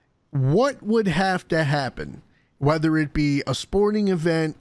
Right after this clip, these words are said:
a, a, a concert event, or whatever the ca-, what would have to happen for, for you to justify spending that amount of money? Like,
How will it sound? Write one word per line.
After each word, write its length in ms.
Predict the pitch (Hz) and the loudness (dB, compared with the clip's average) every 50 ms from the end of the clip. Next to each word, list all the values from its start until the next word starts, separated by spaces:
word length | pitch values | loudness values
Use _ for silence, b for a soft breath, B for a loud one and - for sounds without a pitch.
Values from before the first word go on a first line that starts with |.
| _ | _
a, 200 | - 139 135 123 - | -4 -2 -2 -2 -2
a, 440 | - 131 127 123 123 120 - - 139 | -4 -4 -4 -4 -6 -6 -6 -4 -4
a 20 | 131 | -4
concert 540 | 123 - - 190 180 185 185 - - 180 175 | -4 -2 -2 0 0 -2 -2 0 -2 0 0
event, 420 | 170 156 147 160 156 156 156 - - _ | 0 0 0 0 0 0 -2 -4 -6 _
or 160 | 151 143 139 | -2 -2 0
whatever 460 | 139 139 156 170 180 175 170 160 156 | 2 2 2 2 2 0 0 0 0
the 60 | 147 139 | -2 -2
ca-, 80 | 160 B B B B B B B | -6 B B B B B B B
what 320 | _ 143 131 156 220 254 247 | _ 0 2 2 2 2 0
would 140 | 269 285 262 | -2 0 0
have 280 | 233 240 240 233 - - | 2 2 0 0 0 0
to 120 | 196 190 | 0 0
happen 640 | 170 170 170 165 156 135 - 139 135 131 127 123 b b b b b b _ | 2 2 2 0 0 -2 -2 -2 -2 -2 -4 -4 b b b b b b _
for, 460 | - 165 185 196 143 143 139 139 - - _ _ | 0 2 2 2 2 0 0 -2 -6 -12 _ _
for 320 | - - - 165 143 143 135 | -20 -4 0 0 2 2 2
you 320 | 135 135 156 185 202 214 | 0 0 0 2 2 0
to 180 | 202 - - 185 | -2 0 -2 -2
justify 800 | 156 131 - 170 165 160 147 - - 151 - - 151 139 135 131 | -2 0 0 0 0 0 -2 -2 -6 -6 -2 0 0 0 0 0
spending 460 | 127 - - - 143 139 135 131 127 123 | -2 -4 -4 -2 -2 0 0 0 0 0
that 200 | 127 135 135 135 | 0 2 0 0
amount 260 | 135 135 131 131 131 | 0 0 -2 0 0
of 60 | 127 | 0
money? 260 | 127 127 123 117 117 | 0 0 -2 -4 -4
Like, 260 | 113 120 120 117 - | -4 -4 -4 -4 -6